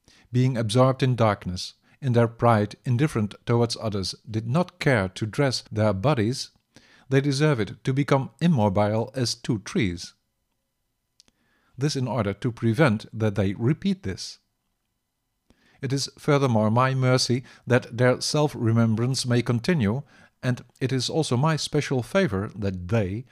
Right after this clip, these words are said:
after a hundred years of the gods, a year is a day, may obtain the personal association of Vasudeva. With their bhakti revived, they then may resume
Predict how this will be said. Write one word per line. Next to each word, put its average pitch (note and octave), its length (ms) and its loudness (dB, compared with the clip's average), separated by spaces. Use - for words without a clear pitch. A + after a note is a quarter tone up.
after C3 260 0
a A#2+ 80 6
hundred B2+ 380 2
years A#2 280 2
of G2+ 120 -2
the A2+ 80 2
gods, B2 520 0
a A2+ 40 -2
year A2 320 -2
is F#2+ 120 -8
a F#2+ 80 -4
day, G#2+ 340 -4
may C3+ 160 2
obtain D3+ 520 0
the C3 100 -2
personal D3+ 500 0
association D3+ 680 -4
of A#2+ 200 -4
Vasudeva. G#2+ 880 0
With C3+ 160 -2
their B2 220 6
bhakti B2 460 -2
revived, A#2 680 0
they C3 220 4
then G#2 240 2
may A#2 160 2
resume A2+ 680 2